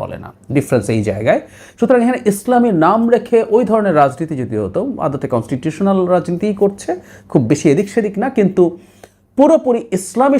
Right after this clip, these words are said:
শরিয়া কায়েম করবে যখন বলে, তখন এই প্রশ্ন এসে যায় যে এই দলগুলোকে আদতে এই ডেমোক্রেটিক যে সিস্টেম আছে তার মধ্যে ফিট ইন করে কিনা। তাহলে যদি তাই হয়ে থাকে, বাংলাদেশের রাজনীতিতে জামায়াতে ইসলামী, মানে এই নির্বাচনে জামাত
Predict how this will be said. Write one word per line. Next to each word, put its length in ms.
শরিয়া 340
কায়েম 220
করবে 180
যখন 160
বলে, 220
তখন 200
এই 80
প্রশ্ন 160
এসে 140
যায় 180
যে 60
এই 80
দলগুলোকে 460
আদতে 260
এই 140
ডেমোক্রেটিক 480
যে 100
সিস্টেম 440
আছে 180
তার 120
মধ্যে 200
ফিট 220
ইন 60
করে 260
কিনা। 200
তাহলে 220
যদি 200
তাই 220
হয়ে 200
থাকে, 160
বাংলাদেশের 480
রাজনীতিতে 500
জামায়াতে 400
ইসলামী, 320
মানে 160
এই 100
নির্বাচনে 440
জামাত 180